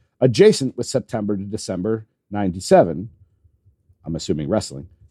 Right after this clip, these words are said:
to supplement the tab method. But it's great to be old enough to watch in real time starting this weekend. I am disappointed in the B B C marketing team for not doing enough promotional and marketing work to hype such a big return,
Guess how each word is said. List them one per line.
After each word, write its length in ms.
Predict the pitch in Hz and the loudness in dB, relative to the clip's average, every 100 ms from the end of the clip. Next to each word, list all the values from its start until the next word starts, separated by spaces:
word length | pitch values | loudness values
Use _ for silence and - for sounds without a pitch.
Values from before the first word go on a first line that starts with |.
| _ | _
to 80 | 139 | 2
supplement 560 | 208 202 180 139 127 | 4 4 4 2 0
the 80 | 147 | -8
tab 360 | - 151 120 85 | -4 -2 -2 -4
method. 360 | 80 - - _ _ _ _ _ - | -8 -12 -20 _ _ _ _ _ 0
But 100 | 156 | 2
it's 140 | 156 | 2
great 280 | - 180 208 | 2 2 2
to 60 | - | -2
be 140 | 180 | 4
old 220 | 170 165 156 | 6 6 4
enough 240 | 156 139 | 2 0
to 100 | - | -2
watch 320 | 127 127 - | 0 0 0
in 80 | 123 | -4
real 240 | 110 147 | -2 -2
time 380 | 139 127 98 80 | -2 -4 -4 -6
starting 420 | - 104 92 95 | -6 -6 -4 -4
this 160 | 95 - | -6 -6
weekend. 460 | 95 80 78 69 _ _ _ _ _ | -8 -8 -12 -12 _ _ _ _ _
I 140 | 120 139 | 0 2
am 100 | 131 | 6
disappointed 680 | 202 208 - 185 220 120 | 6 6 2 0 2 2
in 160 | 95 87 | 0 -2
the 80 | 82 | -2
B 160 | 87 | -4
B 180 | 82 85 | -4 -4
C 220 | 82 101 | -4 -4
marketing 480 | 87 120 165 107 80 | -2 -2 -2 -4 -6
team 340 | - 98 92 127 | -6 -4 -2 0
for 140 | 160 | 2
not 220 | 175 180 | 2 4
doing 260 | 156 170 180 | 6 6 4
enough 300 | 165 151 - | 2 2 0
promotional 580 | 160 127 110 - 131 143 | -2 0 0 -2 0 0
and 100 | 120 | 0
marketing 440 | 98 - 131 120 | -2 -4 -4 -2
work 240 | 90 107 | -4 -6
to 60 | 113 | -8
hype 260 | 117 123 - | -4 -4 -2
such 240 | 131 - | -4 -2
a 20 | |
big 240 | 110 110 101 | 0 0 -2
return, 480 | 101 165 110 76 | -4 -2 -2 -6